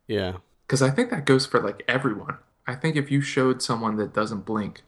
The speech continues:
Speaker 2: to anyone in the world, they would be like, "Damn, that person's creepy."
Speaker 1: I th-, yeah, I think you're right. Makes
Speaker 2: I don't
Speaker 1: them look
Speaker 2: th-
Speaker 1: inanimate.
Speaker 2: <laughs> Yeah, it, I don't think anyone would be like, "Yeah, they look pretty good."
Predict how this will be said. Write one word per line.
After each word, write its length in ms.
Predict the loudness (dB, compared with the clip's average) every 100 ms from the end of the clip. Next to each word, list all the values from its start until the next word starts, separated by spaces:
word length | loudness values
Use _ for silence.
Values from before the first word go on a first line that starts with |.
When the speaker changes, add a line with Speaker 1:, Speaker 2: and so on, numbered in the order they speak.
| -12
Speaker 2:
to 180 | -12 -6
anyone 420 | -4 -2 -2 -2 -2
in 140 | -2
the 80 | 0
world, 340 | 2 2 0
they 60 | -2
would 100 | 0
be 80 | 0
like, 180 | 0
"Damn, 200 | -4 -4
that 160 | -4 -4
person's 320 | -6 -6 -6
creepy." 460 | -4 -4 -6 -10 -12 _ _ -6
Speaker 1:
I 100 | -6
th-, 120 | -6 -8
yeah, 300 | -4 -4 -4
I 60 | -10 _
think 180 | -14 -10
you're 120 | -8
right. 260 | -6 -8 -10 _ _
Makes 160 | -4 2
Speaker 2:
I 60 | 6
don't 80 |
Speaker 1:
them 80 | 6
look 100 | 4
Speaker 2:
th- 140 | -2 -4
Speaker 1:
inanimate. 440 | -4 -6 -6 -2 2
Speaker 2:
<laughs> 120 | 6
Yeah, 140 | 8 8
it, 340 | 6 4 4 4
I 80 |
don't 160 | 2 4
think 160 | 2 4
anyone 300 | 6 6 6
would 80 |
be 80 | 6
like, 200 | 4 2
"Yeah, 120 | 0
they 100 | 2 0
look 220 | -2 -2
pretty 160 | -2
good." 240 | -2 -8